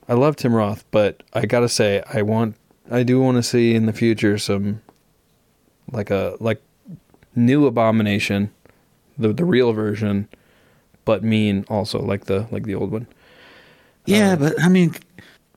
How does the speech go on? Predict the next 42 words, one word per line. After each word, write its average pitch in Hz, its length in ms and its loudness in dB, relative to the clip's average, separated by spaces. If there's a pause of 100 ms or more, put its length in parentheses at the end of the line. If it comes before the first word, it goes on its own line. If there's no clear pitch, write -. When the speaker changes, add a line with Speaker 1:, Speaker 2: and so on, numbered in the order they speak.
(300)
Speaker 2:
in 190 120 4
the 160 80 2
comics, - 500 0 (420)
ugh, 139 300 -4
Abomination's 160 680 2
just 117 180 0
so 113 120 0
boring. 110 500 0
It's 104 120 0
just - 180 -2 (160)
like, 113 300 -4 (480)
Speaker 1:
Yeah. 151 260 0
Speaker 2:
"Hi, 156 280 2
uh, 135 120 0 (240)
hi, 139 220 2
I'm 131 140 0
here 127 520 2 (440)
to, 110 440 0 (540)
to 107 340 0 (420)
break 165 280 0
stuff 110 340 0
and 107 240 -2
be 139 200 4
a 131 60 2
jerk, 135 380 0 (520)
but 123 280 0
I'm 120 260 4
not 139 220 2
actually 110 600 2
the 110 600 0
Speaker 1:
<laughs> - 40 -6
Speaker 2:
big 143 260 2
bad 104 260 0
guy 101 360 2
'cause 101 220 -2
I 104 120 2
work 135 240 2
for 107 180 -2
everybody." 98 580 0
Speaker 1:
Yeah, 101 180 0
that's 101 200 -2
true. 107 300 -2